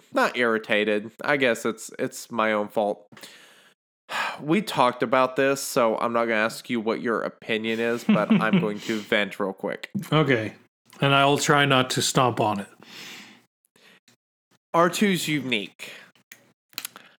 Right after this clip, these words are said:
Speaker 1: Combat analysis. The Zeta ability for this ability, or the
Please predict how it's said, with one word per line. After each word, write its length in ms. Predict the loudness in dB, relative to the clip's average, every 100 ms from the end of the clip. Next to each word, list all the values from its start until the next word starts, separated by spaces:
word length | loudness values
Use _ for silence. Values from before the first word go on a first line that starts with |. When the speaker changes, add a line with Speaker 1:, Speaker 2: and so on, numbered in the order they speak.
| _ _ _ _
Speaker 1:
Combat 460 | 2 2 4 4 4
analysis. 880 | 4 2 2 -2 -8 -10 -8 -12 -14 _ _ _ -20 -20 -14
The 260 | -4 0 2
Zeta 460 | 2 2 4 2 2
ability 540 | 0 2 2 0 -2
for 360 | -2 0 2 2
this 460 | 0 -2 -4 -10 -8
ability, 640 | -8 -6 -8 -8 -10 -12 -16 _ -20 _ -20 -20 -20 _ _
or 200 | 0 0
the 280 | 2 0